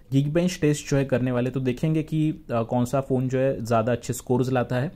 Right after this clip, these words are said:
अ, Geekbench में। तो यहाँ पे आप देख सकते हो ये Exynos वेरिएंट है, वाइट कलर का, ये Snapdragon वेरिएंट है हमारा ऑलिव ग्रीन कलर का। ये सारे, अ, इनके स्पेक्स वगैरह आप देख सकते हो in short।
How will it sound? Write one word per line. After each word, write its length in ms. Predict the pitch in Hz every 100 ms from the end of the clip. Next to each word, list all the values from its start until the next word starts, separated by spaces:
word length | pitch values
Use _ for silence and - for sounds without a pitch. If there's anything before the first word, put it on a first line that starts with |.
| - - -
अ, 140 | 110
Geekbench 580 | 110 120 110 131 135 -
में। 120 | 139 190 - - -
तो 60 | 120
यहाँ 180 | 120 131
पे 100 | 143
आप 60 |
देख 200 | 135 135
सकते 240 | - 131 139
हो 60 |
ये 120 | 131
Exynos 360 | 120 143 143 -
वेरिएंट 300 | 135 135 131
है, 60 | 127
वाइट 240 | 120 123
कलर 220 | 135 127
का, 100 | 135
ये 100 | 123
Snapdragon 500 | - 113 110 120 120
वेरिएंट 440 | 120 120 120 120 -
है 180 | 120
हमारा 640 | 117 107 104 101 101 101 - - -
ऑलिव 240 | 107 110
ग्रीन 260 | 107 117 113
कलर 260 | 113 110
का। 220 | 110 123 131
ये 140 | 110
सारे, 400 | 107 110 107 110 - - - 110
अ, 160 | 104
इनके 480 | 107 107 110 107 104
स्पेक्स 460 | 104 - 113 - 113
वगैरह 200 | 110 110
आप 60 |
देख 260 | 107 107 107
सकते 380 | - 113 - 113
हो 160 | 110
in 120 | 110 104
short। 320 | - 113